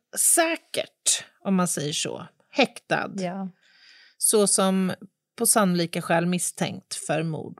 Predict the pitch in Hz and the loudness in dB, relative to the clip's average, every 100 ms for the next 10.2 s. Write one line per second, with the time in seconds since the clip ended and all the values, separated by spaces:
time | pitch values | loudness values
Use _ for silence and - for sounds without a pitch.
0 | - 175 185 180 220 226 175 156 - - | -8 -6 -6 -2 2 4 4 0 -4 -8
1 | - - - - - - - - _ _ | -4 -4 -4 -6 -10 -8 -8 -10 _ _
2 | - - - - - 247 294 302 294 359 | -12 -10 -10 -14 2 6 8 6 8 8
3 | 302 277 302 349 370 330 247 220 208 214 | 8 6 4 6 6 4 6 8 8 6
4 | - - 330 320 - 262 247 320 330 - | 4 2 4 6 4 2 0 2 2 2
5 | 214 190 226 - - 180 185 - 214 - | 0 2 0 -2 -6 -2 -2 0 -2 0
6 | 208 202 196 208 196 - 233 240 196 - | 2 2 2 0 -2 -2 4 4 4 2
7 | - 196 190 - 180 165 165 165 175 196 | 0 0 -2 0 0 0 0 0 0 -2
8 | 208 - 170 180 - - - 208 - 185 | -4 -4 0 0 -2 -6 -6 -6 -8 -4
9 | 185 175 - 180 180 165 175 170 160 160 | -2 -2 -4 0 2 2 2 0 -2 -2
10 | 165 196 | -2 -4